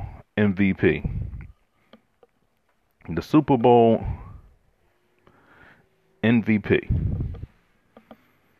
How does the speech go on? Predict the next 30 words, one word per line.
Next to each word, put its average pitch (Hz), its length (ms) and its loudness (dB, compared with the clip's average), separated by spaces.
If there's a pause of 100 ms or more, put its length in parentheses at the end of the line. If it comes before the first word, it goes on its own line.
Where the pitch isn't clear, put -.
(160)
And 90 240 0
then 95 360 2 (140)
the 85 300 2
f-, 85 120 -8 (260)
the 110 60 -8
following 117 520 2
year, 110 260 4
Carson 107 400 2
Wentz 107 180 2
misses 98 260 -2
the 92 100 0
first 107 260 4
couple 98 300 0
of 98 80 0
games 104 300 2
of - 40 -20
the 95 140 0
season. 98 480 2
Wentz 101 200 0
comes 95 300 -2
back. 101 400 4 (380)
The 101 180 -4
team 139 320 4
was 107 140 2
five 120 340 4
and 104 100 -4
six - 380 -2
at 71 140 0
that - 200 -4
point. - 220 -10